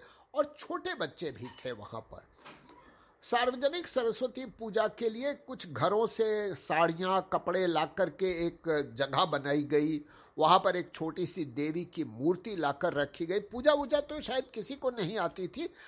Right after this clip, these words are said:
परंतु उस वक्त मतलब सिर्फ इतना था उस सार्वजनिक उत्सव का कि हम लोग कुछ सांस्कृतिक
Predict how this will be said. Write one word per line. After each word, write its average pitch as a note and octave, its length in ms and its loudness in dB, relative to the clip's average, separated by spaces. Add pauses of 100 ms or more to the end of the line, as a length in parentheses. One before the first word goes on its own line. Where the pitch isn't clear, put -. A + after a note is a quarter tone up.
(200)
परंतु A#3+ 360 0
उस A#3+ 340 -8
वक्त D4 260 -2
मतलब C#3+ 500 -2
सिर्फ A#3+ 340 -6
इतना F#3 280 -2
था F#3 160 -4
उस F3+ 340 -2
सार्वजनिक D3 600 -4
उत्सव D3 300 -4
का A#3+ 240 6 (440)
कि F#3+ 100 6
हम F3 360 2
लोग C#4 400 0
कुछ - 280 -4 (200)
सांस्कृतिक D3 880 -4